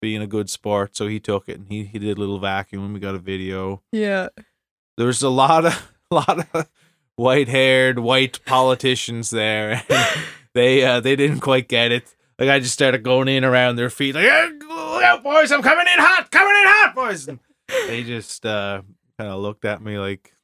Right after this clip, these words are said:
Speaker 1: "Oh, yeah."
Speaker 2: Yeah. They
Speaker 1: They
Speaker 2: weren't laughing as hard.
Speaker 1: They weren't laughing at all.
Speaker 2: No.
Speaker 1: <laughs> Yeah.
Speaker 2: It's all right.
Speaker 1: I think the one was the, the, uh, New Brunswick premier, I, like, <laughs> bumping into his foot with the vacuum and <laughs>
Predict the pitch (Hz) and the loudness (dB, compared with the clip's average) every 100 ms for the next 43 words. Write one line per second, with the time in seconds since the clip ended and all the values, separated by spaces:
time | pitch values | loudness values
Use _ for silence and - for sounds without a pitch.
0 | _ _ _ 95 98 98 98 175 156 _ | _ _ _ -8 -6 -6 -6 -10 -14 _
1 | _ _ _ 262 226 160 170 180 185 139 | _ _ _ -2 -2 0 0 0 -4 -6
2 | 139 - 127 131 165 196 _ - 104 104 | -8 -6 -6 -6 -12 -16 _ -12 -10 -6
3 | 104 98 98 95 95 92 90 90 87 92 | -8 -8 -8 -8 -10 -10 -8 -8 -8 -10
4 | - _ - 151 - 220 - _ _ _ | -14 _ -14 -14 -4 -4 -4 _ _ _
5 | - _ _ 123 110 127 156 113 - 120 | -20 _ _ -8 -6 -4 -4 -6 -8 -12
6 | 127 - 160 147 127 131 151 - _ - | -10 -8 -6 -6 -8 -8 -12 -18 _ -6
7 | 339 330 120 143 170 139 135 127 123 127 | -4 -2 0 0 0 -2 -4 -2 0 0
8 | 123 117 117 113 120 110 107 98 - _ | 0 -2 -2 -2 0 0 -2 -4 -10 _
9 | _ _ _ _ 107 101 101 98 95 95 | _ _ _ _ -10 -6 -6 -6 -8 -6
10 | 104 104 95 95 101 95 92 92 95 95 | -6 -6 -8 -10 -10 -8 -8 -10 -10 -10
11 | 92 _ _ - 113 90 - 120 104 180 | -12 _ _ -10 -8 -8 -12 -12 -4 -2
12 | 147 160 165 147 170 160 - - 165 - | -2 0 -2 2 2 2 -2 0 0 0
13 | 156 151 135 117 123 131 147 143 143 147 | -4 -2 0 0 0 -2 -6 -4 -4 -6
14 | 101 - 202 277 | -8 -8 -6 -4